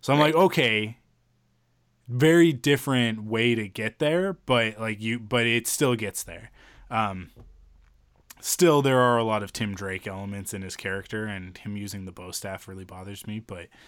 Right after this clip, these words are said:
Speaker 2: <laughs>
Speaker 1: 'cause that, 'cause each one of them kinda has a signature weapon, but whatever.
Speaker 2: Right.
Speaker 1: Um, I, but it, like, so the, it, like, I kinda had to get over some of that stuff,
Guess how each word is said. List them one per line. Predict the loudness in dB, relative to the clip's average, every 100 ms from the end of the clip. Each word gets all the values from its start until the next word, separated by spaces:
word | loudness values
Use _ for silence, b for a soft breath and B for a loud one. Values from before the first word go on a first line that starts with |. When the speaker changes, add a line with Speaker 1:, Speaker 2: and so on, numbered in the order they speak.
| B
Speaker 2:
<laughs> | -8 -4 -4 -2
Speaker 1:
'cause | -2
that, | 0 -2 2
'cause | 2
each | 4 0 2
one | 2
of | 2
them | 0
kinda | 0 0
has | 0 -2
a | -4
signature | -6 -6 -8 -10
weapon, | -12 -10 -6 -6 -8
but | -10 -12 -12 _ _ _ _ _ _
whatever. | -12 -8 -8 -10 b b b b
Speaker 2:
Right. | -2 0 0
Speaker 1:
Um, | -4 -10 -16 _ _ _ _ _ _ _ _ _ _ _ _
I, | -2 -2 -4 -4 0
but | 2
it, | 2 0 2
like, | 2 2
so | 2 4 4
the, | 2 0 2
it, | 2 4
like, | 4 4 4
I | 2
kinda | 2 0 2
had | 0
to | -2
get | -4
over | -4 -6
some | -6 -6
of | -4
that | -4 -4
stuff, | -6 -8 -8